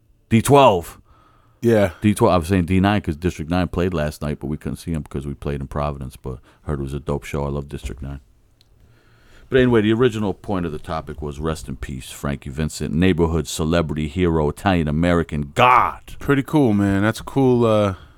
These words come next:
Speaker 2: dude to say he touched you, touched you on the top of the head. <laughs>
Speaker 1: Many times. "How you doing, Richie?" I'd be, "Boom."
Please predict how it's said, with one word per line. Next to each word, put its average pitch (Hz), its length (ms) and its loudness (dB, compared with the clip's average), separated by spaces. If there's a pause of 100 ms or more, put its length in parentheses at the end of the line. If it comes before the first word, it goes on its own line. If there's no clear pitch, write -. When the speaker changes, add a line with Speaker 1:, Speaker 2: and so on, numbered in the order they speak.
(400)
Speaker 2:
dude 113 180 0
to 95 60 -8
say 95 300 0
he 92 60 0
touched - 360 -4
you, 98 160 2
touched - 280 -4
you 110 60 2
on 101 60 2
the 95 80 -2
top 104 220 0
of - 40 -6
the 101 80 0
head. 104 260 -2 (160)
<laughs> - 200 0
Speaker 1:
Many 165 260 4
times. 90 360 2 (220)
"How - 80 -2
you 127 100 4
doing, 127 280 4
Richie?" 120 520 2 (800)
I'd 80 140 -8
be, 104 80 -6
"Boom." 120 180 0